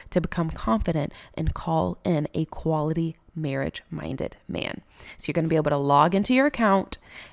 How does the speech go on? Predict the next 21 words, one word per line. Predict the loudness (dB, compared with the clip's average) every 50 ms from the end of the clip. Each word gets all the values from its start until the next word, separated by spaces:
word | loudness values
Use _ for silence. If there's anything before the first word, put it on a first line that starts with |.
| _ -8 -2
go | 2 4 4 4 4 2
through | 2 2 4 4 4 2 0 0
all | 0 4 6 6 6
of | 4 4
the | 4 4 4
different | 4 2 4 4 4 2 2 2 2
videos | 2 4 4 6 6 4 4 2 0
that | 0 -2
I've | -2 -2 -4
recorded | -6 -12 -4 0 2 2 2 0
for | -2 -4 -4 -2
you, | 0 0 -2 -2 -4 -6 -14 -20 -20 _ _ -6
learn | -2 0 0 0 0 -2 -4 _
all | 0 2 4 6 6
the | 6 4
frameworks, | 2 0 0 0 0 0 -2 -4 -6 -8 -8
the | -8 -8
teachings, | -6 -4 -6 -6 -6 -4 -4 -4 -4 -4 -6 -8 -8 -6
the | -4 -2
mindset, | 0 2 2 2 0 0 -2 -2 -2 -2 -2
philosophies, | -2 -2 0 2 2 0 0 -2 -6 -8 -8 -8 -10 -10 -10